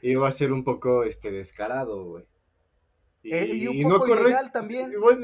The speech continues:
Speaker 2: poco
Speaker 1: y
Speaker 2: ilegal
Speaker 1: nada, y
Speaker 2: también.
Speaker 1: nada correcto, más bien nada correcto. Y si lo piensan, no lo piensen. No lo hagan.
Speaker 2: <laughs>
Speaker 1: Bueno,
Speaker 2: Eh.
Speaker 1: di-, digamos que no lo escucharon aquí.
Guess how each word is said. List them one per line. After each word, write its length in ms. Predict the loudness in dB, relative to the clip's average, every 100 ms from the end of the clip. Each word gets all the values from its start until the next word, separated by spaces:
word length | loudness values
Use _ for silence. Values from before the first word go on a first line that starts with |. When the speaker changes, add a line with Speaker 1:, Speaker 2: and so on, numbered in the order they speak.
| 0
Speaker 2:
poco 80 | 0
Speaker 1:
y 40 |
Speaker 2:
ilegal 180 | 2 2
Speaker 1:
nada, 180 | 4 2
y 0 |
Speaker 2:
también. 200 | 0 0
Speaker 1:
nada 240 | 2 2 2
correcto, 600 | 2 2 2 0 -2 0
más 160 | 0 0
bien 160 | 0
nada 260 | 2 4 4
correcto. 600 | 0 0 0 -2 -4 -6 _ _ -20 -20
Y 120 | -16 -10
si 200 | -4 -2
lo 160 | 0
piensan, 380 | 2 2 2 0
no 100 | 2
lo 140 | 0 0
piensen. 480 | -2 -2 -6 -8 -16 _ _ _ _ _ _ _ -6
No 140 | -2
lo 140 | 2 4
hagan. 420 | 4 0 -6 -12 -20 -20 _ -18
Speaker 2:
<laughs> 1300 | -18 -14 -16 -16 -16 -18 -16 -18 -18 _ -14 -14 _ _ _ _
Speaker 1:
Bueno, 400 | 4 6 6 4 -2 -18 _ _ _ _
Speaker 2:
Eh. 500 | -12 -10 -6 -6 -6 -4
Speaker 1:
di-, 260 | 0 2 2 2
digamos 420 | 6 6 6 4
que 100 | 2
no 120 | 2
lo 80 | 2
escucharon 440 | 0 0 0 0 0
aquí. 340 | -4 -12